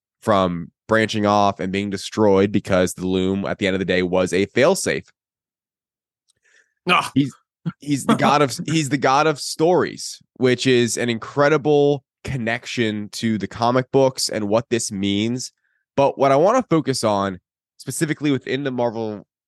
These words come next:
Speaker 1: Studios, within the M C U, is Loki's always been this character wanting more power. And, you know, he's had a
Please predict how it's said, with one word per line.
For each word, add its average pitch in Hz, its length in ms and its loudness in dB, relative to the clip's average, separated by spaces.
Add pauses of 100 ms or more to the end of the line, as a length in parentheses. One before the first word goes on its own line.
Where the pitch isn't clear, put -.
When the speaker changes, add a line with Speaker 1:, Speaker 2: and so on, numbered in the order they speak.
(320)
Speaker 1:
Studios, 113 720 2
within 107 220 0
the 117 80 4
M 107 120 2
C - 160 -4
U, 98 360 0 (320)
is 120 340 2
Loki's 156 360 0
always 143 220 2
been 147 80 -6
this 139 140 -4
character 117 680 0 (200)
wanting 127 340 0
more 123 180 2
power. 104 640 0 (380)
And, 107 500 -2 (320)
you 139 120 -2
know, 104 180 4
he's 113 180 -2
had 120 200 2
a 107 240 0